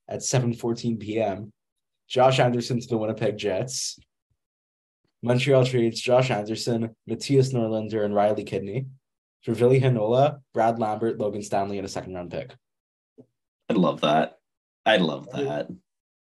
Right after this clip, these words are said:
Speaker 2: Uh, I'm, I'm going down a very similar route, uh, but going with a team that hasn't been active in trade talk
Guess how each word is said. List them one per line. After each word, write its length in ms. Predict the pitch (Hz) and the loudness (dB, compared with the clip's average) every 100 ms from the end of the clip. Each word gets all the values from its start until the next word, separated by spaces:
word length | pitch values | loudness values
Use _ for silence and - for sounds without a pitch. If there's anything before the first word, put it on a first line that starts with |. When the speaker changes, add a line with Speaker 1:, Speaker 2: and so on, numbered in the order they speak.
| _ _ _ 101 | _ _ _ 4
Speaker 2:
Uh, 300 | 101 98 - | 6 6 4
I'm, 460 | 110 120 131 131 - | 4 6 6 4 4
I'm 240 | 107 143 | 4 6
going 300 | 151 156 175 | 8 8 8
down 240 | 151 151 107 | 8 6 4
a 240 | 101 110 | -2 0
very 240 | 113 127 | 2 4
similar 520 | 127 - 113 113 101 95 | 2 -2 0 2 2 2
route, 380 | 90 107 170 - _ _ _ | 2 2 0 -4 _ _ _
uh, 260 | 101 95 95 | -4 0 0
but 340 | 92 101 98 - _ _ _ _ _ _ _ - 120 | 0 0 -2 -6 _ _ _ _ _ _ _ -14 -4
going 240 | 120 147 | -2 0
with 100 | 147 | -2
a 60 | 120 | -4
team 300 | - 139 139 | -2 0 2
that 140 | - | 0
hasn't 520 | - 147 151 117 92 | 0 0 2 0 0
been 220 | 95 90 | 0 0
active 520 | 92 95 90 98 85 85 | 0 -2 -2 -4 -6 -6
in 520 | 87 85 85 80 - - _ _ _ _ | -6 -2 -2 -2 -6 -20 _ _ _ _
trade 300 | - 98 175 | 2 4 4
talk 380 | - 90 82 - | 2 2 2 -4